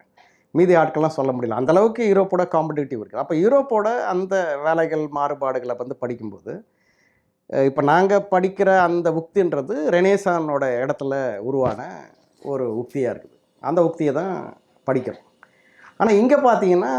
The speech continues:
அந்த இடங்கள் சம்மந்தப்பட்டு இருக்குது. அப்ப நான் கல்லூரி படிக்கும்போது நானாவே புரிஞ்சுக்கிட்ட ஒண்ணு என்னன்னா, இந்த தகவல்களும் இந்த, இந்த என்னோட இந்த புரிதலுமே என்னன்னா ஓவியம் குறித்தான இடங்கள்ல எனக்கு ஒரு பெரிய பின்னடைவு உருவாக்குது.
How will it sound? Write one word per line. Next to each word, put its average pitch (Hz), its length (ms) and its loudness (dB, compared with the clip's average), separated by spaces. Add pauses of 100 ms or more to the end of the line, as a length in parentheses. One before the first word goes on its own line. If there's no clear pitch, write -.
(140)
அந்த 180 220 4
இடங்கள் 175 400 2
சம்மந்தப்பட்டு 139 560 -2
இருக்குது. - 220 -16 (260)
அப்ப 131 200 0
நான் 175 400 2
கல்லூரி 208 340 0
படிக்கும்போது 196 440 -2
நானாவே 180 400 0
புரிஞ்சுக்கிட்ட 170 460 -6
ஒண்ணு 123 180 -4
என்னன்னா, 107 260 -12 (760)
இந்த 196 200 2
தகவல்களும் 240 960 2
இந்த, 196 220 2 (260)
இந்த 165 220 0
என்னோட 156 220 2
இந்த 147 200 0
புரிதலுமே 226 560 4
என்னன்னா 185 340 0 (160)
ஓவியம் 254 400 2
குறித்தான 185 440 0
இடங்கள்ல 151 540 -4
எனக்கு 180 240 0
ஒரு 175 100 0
பெரிய 185 260 0
பின்னடைவு 165 440 -2
உருவாக்குது. 117 400 -8